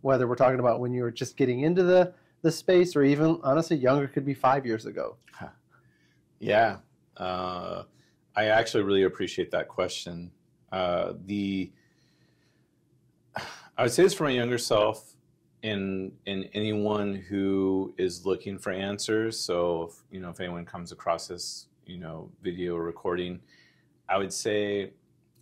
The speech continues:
Speaker 2: really the hardest thing from my experience is, is having that belief that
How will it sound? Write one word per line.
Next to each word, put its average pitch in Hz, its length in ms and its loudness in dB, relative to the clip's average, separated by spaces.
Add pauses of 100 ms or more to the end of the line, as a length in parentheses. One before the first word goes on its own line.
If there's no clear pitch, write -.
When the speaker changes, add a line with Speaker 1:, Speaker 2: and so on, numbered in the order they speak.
(720)
Speaker 2:
really 135 380 2
the 131 120 0
hardest 110 320 0
thing 95 220 -6 (220)
from 98 300 -6
my 113 180 2
experience 101 760 -6 (420)
is, 95 680 2
is 92 320 -6 (640)
having 113 560 0
that 98 280 -4
belief 92 560 -6
that 85 380 2